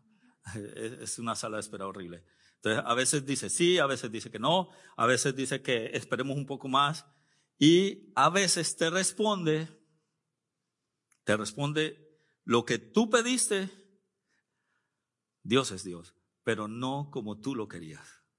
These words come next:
<laughs> Te responde, "Lo que tú pediste, pero no como tú lo querías".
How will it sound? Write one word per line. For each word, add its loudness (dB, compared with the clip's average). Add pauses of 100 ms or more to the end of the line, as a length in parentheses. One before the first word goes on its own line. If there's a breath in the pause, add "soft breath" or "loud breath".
(200)
<laughs> -20 (2250 soft breath)
Te -6
responde, -4
"Lo -8
que -14
tú 0
pediste, -4 (680)
pero -2
no -10 (200)
como -10
tú -14
lo -12
querías". -18